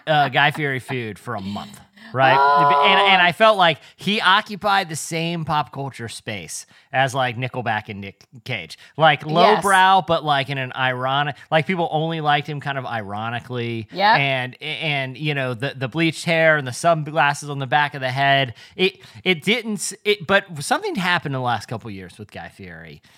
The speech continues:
Speaker 1: And it's like he just kinda leaned into it. And,
Speaker 2: Yeah.
Speaker 1: and he became self-aware, and he, it just seems like he, he do-, like, I mean, he drives, like, a yellow Ferrari. He's doing
Speaker 2: Yeah,
Speaker 1: just fine.
Speaker 2: it's red.
Speaker 1: Okay?
Speaker 2: Oh, in real
Speaker 1: Yeah.
Speaker 2: life? I don't know what he drives in real life.
Speaker 1: Oh,
Speaker 2: Did you
Speaker 1: yeah.
Speaker 2: s-, you Googled it. A yellow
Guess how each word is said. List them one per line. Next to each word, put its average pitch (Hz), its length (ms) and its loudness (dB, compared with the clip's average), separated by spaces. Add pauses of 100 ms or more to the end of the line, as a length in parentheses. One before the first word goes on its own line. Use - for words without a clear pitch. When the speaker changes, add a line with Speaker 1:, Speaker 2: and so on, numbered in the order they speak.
(240)
Speaker 1:
And 160 500 2
it's 175 220 -6
like 180 320 2 (160)
he 220 140 -6
just 254 120 -6
kinda 196 200 0
leaned 131 420 -4
into 107 320 -12
it. - 220 -20 (280)
And, 156 240 2
Speaker 2:
Yeah. 214 380 6
Speaker 1:
and 175 240 0
he 175 80 2
became 180 340 0
self-aware, 151 460 0
and 147 120 -6
he, 147 160 -4 (120)
it 170 80 -4
just 214 180 -8
seems 226 160 -10
like 190 240 -2 (260)
he, - 160 -12 (220)
he 165 180 -6
do-, 180 140 0 (160)
like, 190 220 4 (600)
I 185 80 2
mean, 196 160 0
he 214 80 -6
drives, 226 260 2
like, 208 100 -4
a 185 40 -4
yellow 160 300 0
Ferrari. 98 600 -14 (100)
He's 214 180 2
doing 196 320 4
Speaker 2:
Yeah, 220 80 -2
Speaker 1:
just 139 300 2
fine. 277 100 6
Speaker 2:
it's - 80 -6
red. 190 280 6
Speaker 1:
Okay? 170 300 6
Speaker 2:
Oh, 330 160 10
in 285 160 4
real 247 120 6
Speaker 1:
Yeah. - 80 6
Speaker 2:
life? 349 260 8
I 262 80 8
don't 277 120 4
know 240 100 6
what 220 80 2
he 185 40 -2
drives 180 240 2
in 175 80 -14
real 175 140 0
life. 143 160 -4
Speaker 1:
Oh, 156 120 8
Speaker 2:
Did 160 80 2
you 151 40 2
Speaker 1:
yeah. 131 80 4
Speaker 2:
s-, 90 140 -10
you 208 200 -4
Googled 226 320 2
it. 185 140 2
A 196 80 2
yellow 202 360 4